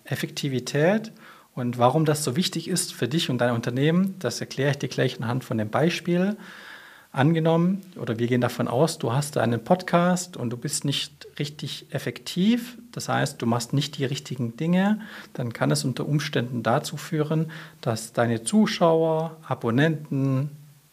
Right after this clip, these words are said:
potenzielle Kunden gehen und du dadurch Umsatz verlierst.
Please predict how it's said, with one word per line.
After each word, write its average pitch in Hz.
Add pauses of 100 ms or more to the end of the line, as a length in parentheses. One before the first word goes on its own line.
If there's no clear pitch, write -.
(540)
potenzielle 120
Kunden 151 (480)
gehen 180 (320)
und 139
du 139
dadurch 131
Umsatz 185
verlierst. -